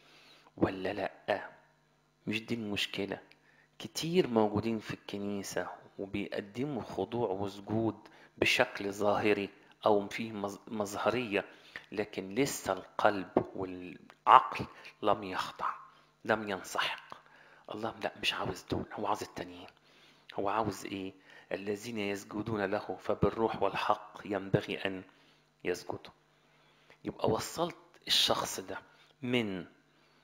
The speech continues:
شخص مرفوض لشخص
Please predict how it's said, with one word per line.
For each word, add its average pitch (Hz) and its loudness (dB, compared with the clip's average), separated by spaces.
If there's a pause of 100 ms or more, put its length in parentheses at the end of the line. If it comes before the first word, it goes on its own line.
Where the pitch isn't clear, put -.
(180)
شخص - 2
مرفوض 95 -6 (920)
لشخص - 0